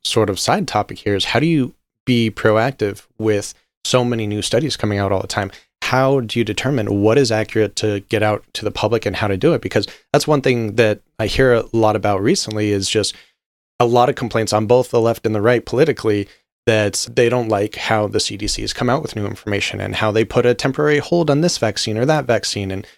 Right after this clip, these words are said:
causing undue fear potentially, while also trying to be, you know, scientifically very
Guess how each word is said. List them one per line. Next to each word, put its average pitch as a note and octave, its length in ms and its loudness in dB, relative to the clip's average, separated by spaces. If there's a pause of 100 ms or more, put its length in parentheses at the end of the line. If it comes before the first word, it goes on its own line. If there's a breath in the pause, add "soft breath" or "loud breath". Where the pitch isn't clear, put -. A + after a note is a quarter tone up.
(180)
causing B2 600 2
undue C3 300 2
fear D3+ 380 0
potentially, G#2 720 -4
while G#2+ 380 2 (560)
also A#2 280 0
trying G#2+ 300 -2
to G2 80 -4
be, G2 320 -4 (260 soft breath)
you G#2+ 80 -2
know, G2 40 -2
scientifically A2 760 0
very G#2 480 0